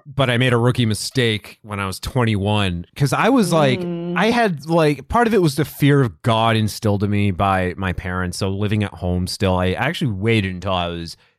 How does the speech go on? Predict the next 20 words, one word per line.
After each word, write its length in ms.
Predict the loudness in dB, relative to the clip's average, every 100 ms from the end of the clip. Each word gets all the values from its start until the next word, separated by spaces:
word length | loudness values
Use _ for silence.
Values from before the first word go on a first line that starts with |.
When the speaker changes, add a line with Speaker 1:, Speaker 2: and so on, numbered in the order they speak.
| _ _ _ -8
Speaker 1:
of 160 | -6 0
legal 260 | 0 0
drinking 340 | 0 -2 -2 -2
age 260 | -2 -4 -8
to 100 | -8
start 320 | -4 -4 -6 _ _ _ _
drinking, 360 | 0 0 -2 -4
re-, 60 | 0
Speaker 2:
Wow, 340 | 0 0 2
Speaker 1:
really 140 | 2 2
start 200 | 0 0
Speaker 2:
really? 320 | 2 0 0
Speaker 1:
drinking. 280 | -4 -6 -14 -20 -20 -12
And, 520 | -6 -4 -4 -6 -8 -14 _
uh, 480 | -2 0 0 -2 -4
shortly 340 | -6 -2 0 2
after 220 | 2 2
I 60 | 0
turned 280 | 2 0
twenty-one, 800 | 0 2 2 2 2 2 0 -2